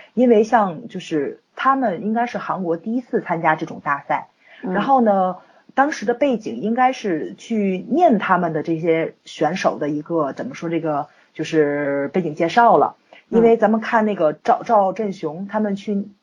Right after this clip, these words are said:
Speaker 1: 念那个什么，就是念那个韩国他们这个转播的时候，念那个台词的时候，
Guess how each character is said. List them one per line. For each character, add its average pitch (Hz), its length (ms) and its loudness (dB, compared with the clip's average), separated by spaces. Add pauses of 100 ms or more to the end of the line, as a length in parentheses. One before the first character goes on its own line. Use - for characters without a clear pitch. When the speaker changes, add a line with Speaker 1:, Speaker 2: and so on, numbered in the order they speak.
(220)
Speaker 1:
念 233 260 2
那 208 120 -2
个 143 140 -2
什 151 160 -10
么， 175 60 -8
就 190 100 -10
是 165 280 -2
念 208 200 2
那 180 80 -2
个 - 40 -6
韩 220 300 -2
国 185 160 2
他 170 140 -2
们 180 80 -2
这 180 60 -2
个 165 60 2
转 151 220 -2
播 175 180 0
的 180 60 2
时 165 140 -8
候， 147 240 -4 (240)
念 190 180 2
那 175 60 2
个 160 60 2
台 170 180 -2
词 160 140 -10
的 175 100 -2
时 170 100 -4
候， 147 280 0